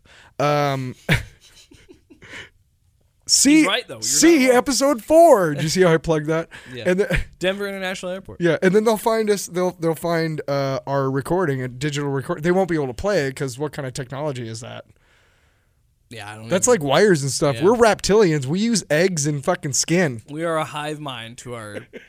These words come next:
Speaker 1: <laughs>
Speaker 2: Android
Speaker 1: We are
Speaker 2: goddess.
Speaker 1: biotechnology, <laughs> motherfucker. Okay.
Speaker 2: Save that for our next, uh, made-up conspiracy
Speaker 1: Oh, man.
Speaker 2: episode.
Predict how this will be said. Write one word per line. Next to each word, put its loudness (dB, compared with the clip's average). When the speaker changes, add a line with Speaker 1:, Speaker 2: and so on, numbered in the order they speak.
Speaker 1:
<laughs> -20
Speaker 2:
Android 2
Speaker 1:
We -10
are -4
Speaker 2:
goddess. 4
Speaker 1:
biotechnology, 2
<laughs> -4
motherfucker. -6
Okay. -6
Speaker 2:
Save -4
that -6
for -14
our -8
next, -12
uh, -10
made-up -10
conspiracy -16
Speaker 1:
Oh, 4
man. -2
Speaker 2:
episode. -18